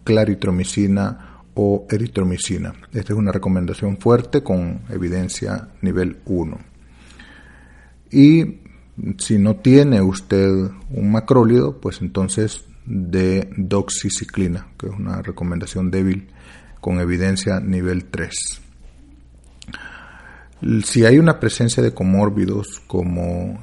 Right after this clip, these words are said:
insuficiencia cardíaca o cualquier otra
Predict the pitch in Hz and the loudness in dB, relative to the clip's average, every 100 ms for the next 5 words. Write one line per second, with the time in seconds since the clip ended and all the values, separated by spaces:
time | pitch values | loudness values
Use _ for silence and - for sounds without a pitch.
0 | 123 101 104 92 92 98 92 - 98 92 | -6 -6 -6 -8 -4 -2 -2 -2 -2 -2
1 | 92 92 87 92 - 87 87 104 104 104 | -4 -6 -8 -10 -6 -6 -2 0 2 2
2 | 98 - 92 92 85 90 87 - 92 92 | 0 -2 -2 -2 -4 -6 -6 -4 -2 -2
3 | 92 - 92 87 87 | -4 -6 -6 -6 -8